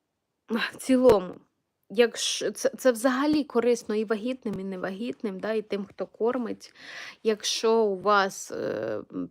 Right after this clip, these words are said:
пі-, пі-, пі-, підведем, да, такий висновок. Перше, якщо є професія там, де ви працюєте з хімією, е,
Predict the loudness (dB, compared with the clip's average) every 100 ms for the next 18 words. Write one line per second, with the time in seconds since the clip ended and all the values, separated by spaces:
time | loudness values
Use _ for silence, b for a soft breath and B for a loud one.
0 | -4 -2 -2 -4 -6 -6 -6 -10 -12 -8
1 | -6 -4 -2 -2 -2 -4 -8 -6 -6 -4
2 | -4 -8 -14 -16 -4 -2 -2 -4 -10 -10
3 | -6 -6 -4 -6 -6 -10 -8 -8 -8 -12
4 | -14 B B B -12 -6 -4 -2 -2 -4
5 | -4 -6 -6 -2 0 -2 -10 -12 -4 -2
6 | -2 -2 -2 -4 -12 _ _ _ _ _
7 | B B B B B B B B _ -2
8 | -2 -2